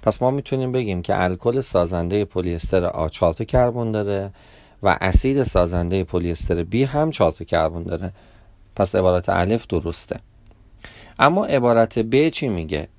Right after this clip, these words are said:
عبارت ب میگه تعداد پیوندهای دوگانه در اسید سازندهٔ پلی استر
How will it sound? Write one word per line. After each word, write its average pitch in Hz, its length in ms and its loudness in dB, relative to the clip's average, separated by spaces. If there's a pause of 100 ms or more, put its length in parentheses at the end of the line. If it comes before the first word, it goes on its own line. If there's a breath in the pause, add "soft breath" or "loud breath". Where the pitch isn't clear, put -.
عبارت 120 520 2
ب 117 160 0
میگه 135 480 0
تعداد 110 680 2
پیوندهای 101 880 0
دوگانه 95 680 0 (480 loud breath)
در 101 340 4
اسید 143 540 0
سازندهٔ 95 760 0
پلی 85 340 -2
استر 82 420 -4